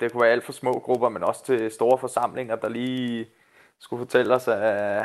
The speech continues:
nu skulle man, at nu skulle der arbejdes lidt hårdere, eller nu skulle der nogle point på kontoen, eller, eller hvad det nu kunne være.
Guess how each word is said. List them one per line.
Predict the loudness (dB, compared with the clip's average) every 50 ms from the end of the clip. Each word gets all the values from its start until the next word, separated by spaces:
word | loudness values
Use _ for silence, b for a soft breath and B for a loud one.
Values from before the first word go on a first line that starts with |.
| -6 -8 -14
nu | -14 -14
skulle | -10 -6 -4 -2 0
man, | 2 2
at | 2 2 2 0 -2
nu | -8
skulle | -4 2 4 6
der | 6
arbejdes | 6 6 6 4 2 0 0 -4
lidt | -6 -4 -2
hårdere, | 0 0 2 2 2
eller | 2 0 -2
nu | -4 -6
skulle | -8 -4 -2 -2
der | -2
nogle | -2 -4 -6
point | -4 -2 -2 -2 -2
på | -4 -2
kontoen, | 0 2 2 0 0 -2 -6 -6 -6 -6 -6
eller, | -2 0 2 2 2 2
eller | 0 0 0 2 2
hvad | 2 2
det | 2 0
nu | -2 -4
kunne | -4 -2 0 2
være. | 2 2